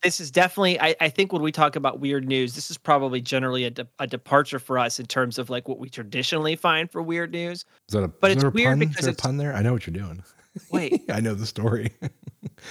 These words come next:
Speaker 2: A,
Speaker 1: Well,
Speaker 2: a
Speaker 1: yeah,
Speaker 2: departure.
Speaker 1: right? Oh, that's good.
Speaker 2: Yeah.
Speaker 1: That's good. I,
Speaker 2: <laughs>
Speaker 1: I didn't think of that till you said that. That's good.
Speaker 2: Oh, man.
Speaker 1: Okay. So the reason why this is weird is because when we think about,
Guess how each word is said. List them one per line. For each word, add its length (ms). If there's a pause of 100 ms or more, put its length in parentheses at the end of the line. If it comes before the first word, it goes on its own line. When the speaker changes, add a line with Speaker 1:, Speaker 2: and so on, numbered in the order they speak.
(120)
Speaker 2:
A, 60
Speaker 1:
Well, 140
Speaker 2:
a 40
Speaker 1:
yeah, 100
Speaker 2:
departure. 560
Speaker 1:
right? 460 (480)
Oh, 300 (300)
that's 240
good. 420
Speaker 2:
Yeah. 300
Speaker 1:
That's 240
good. 400
I, 340
Speaker 2:
<laughs> 20
Speaker 1:
I 160
didn't 240
think 140
of 80
that 200
till 120
you 100
said 240
that. 140
That's 220
good. 340 (800)
Speaker 2:
Oh, 240
man. 160
Speaker 1:
Okay. 260 (680)
So 360 (260)
the 80
reason 300
why 160
this 220
is 160
weird 440 (300)
is 160
because 460
when 100
we 160
think 380
about, 420